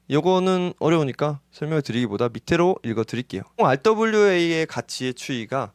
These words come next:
빠른 성장세를 사 년 동안 보이고 있어요. 그래서 최대 비중은 삼호 대출이었는데 최근 급중은 미국 급체로 보이고 있습니다.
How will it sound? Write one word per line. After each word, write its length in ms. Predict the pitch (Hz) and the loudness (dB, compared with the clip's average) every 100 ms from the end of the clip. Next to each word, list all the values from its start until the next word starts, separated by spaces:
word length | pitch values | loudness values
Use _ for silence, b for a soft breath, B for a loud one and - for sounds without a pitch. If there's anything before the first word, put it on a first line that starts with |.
| - | -2
빠른 280 | 180 226 240 | 0 0 0
성장세를 640 | 190 175 143 117 107 170 - B B | -4 -4 -6 -4 -4 -4 -6 B B
사 140 | - | -4
년 160 | 214 208 | 0 0
동안 220 | 139 110 | 0 -2
보이고 300 | 104 123 104 | 0 -2 -2
있어요. 460 | 98 - 92 92 123 _ _ | -6 -10 -12 -12 -14 _ _
그래서 260 | 127 123 117 B B | -4 -2 -4 B B
최대 240 | - 220 | -2 0
비중은 960 | 226 208 185 180 170 165 156 151 147 147 | 0 0 0 -2 0 -2 -2 0 2 0
삼호 360 | - 196 202 180 | 0 2 2 2
대출이었는데 880 | 120 - 127 107 95 92 123 196 - | -2 -4 -2 -2 -2 -2 -2 -2 -4
최근 260 | - 190 190 | -2 0 0
급중은 480 | - - 101 120 196 b b b | -2 -10 -6 -6 -6 b b b
미국 280 | 113 113 104 | -4 -4 -6
급체로 1080 | 110 - _ - - 123 107 101 135 214 - | -10 -20 _ -8 -2 2 2 2 2 0 -2
보이고 480 | - 107 101 113 135 | -8 -6 -4 -2 -2
있습니다. 540 | 80 - 123 104 - | -4 -6 -4 -4 -6